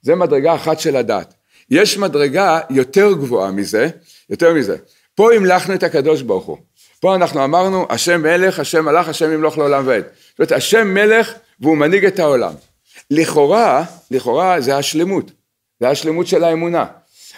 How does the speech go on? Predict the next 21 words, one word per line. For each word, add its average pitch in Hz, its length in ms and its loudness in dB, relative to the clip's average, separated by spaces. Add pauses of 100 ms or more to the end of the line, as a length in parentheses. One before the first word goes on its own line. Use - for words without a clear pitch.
אומרים, 185 420 0
אומרים 131 340 0
הצדיקים, 175 560 0
"לא, 170 140 2
זה 131 100 0
לא 143 100 2
שלמות 110 360 -6
האמונה. 92 380 -6
יש 190 260 2
מדרגה 185 460 2
אחת 208 400 0 (340)
יותר 220 440 4
גבוהה 202 380 4
מהמדרגה 151 560 0
הזאת". 107 320 -4 (600)
איפה 208 260 2
נתקלנו 110 560 -4
בזה? 98 300 0 (420)
איפה 147 160 -4
נתקלנו 98 360 -4
בזה? 98 240 -6